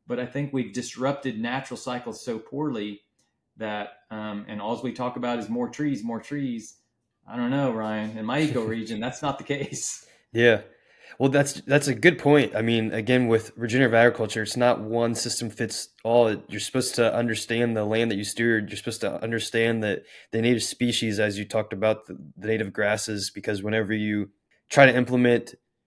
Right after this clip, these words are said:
Speaker 2: non-native grasses, then that actually messes up the, the microbiology of the soil. And that's how you can get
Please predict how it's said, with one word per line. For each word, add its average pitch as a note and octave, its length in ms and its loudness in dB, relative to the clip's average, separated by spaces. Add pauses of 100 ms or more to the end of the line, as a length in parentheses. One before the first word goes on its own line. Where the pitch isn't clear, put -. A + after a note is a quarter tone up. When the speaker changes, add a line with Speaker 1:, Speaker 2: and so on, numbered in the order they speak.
Speaker 2:
non-native A#2+ 540 4
grasses, G#2 600 -2
then G#2 300 -2
that G#2+ 140 2
actually A2 300 0
messes G#2+ 320 -4
up A2 140 0
the, G#2+ 200 -4 (100)
the G#2 120 -10
microbiology A2 960 0 (140)
of A2+ 160 -4
the A#2 60 -4
soil. A#2 360 4
And G#2+ 120 0
that's G#2+ 200 -4
how A2+ 120 0
you A2 100 0
can G#2+ 140 -6
get A#2 240 0